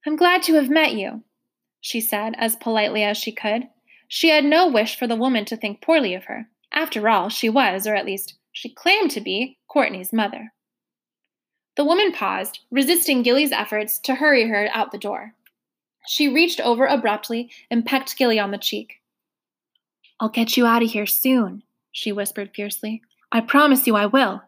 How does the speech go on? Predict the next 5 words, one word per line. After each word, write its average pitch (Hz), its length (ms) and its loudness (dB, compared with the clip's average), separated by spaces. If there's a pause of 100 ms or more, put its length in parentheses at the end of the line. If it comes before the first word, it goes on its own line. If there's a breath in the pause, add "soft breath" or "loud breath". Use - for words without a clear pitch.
(1700 soft breath)
Fatigue 262 580 0
had 220 200 -2
made 233 300 2
Gilly 220 200 -4
stupid. 196 540 -10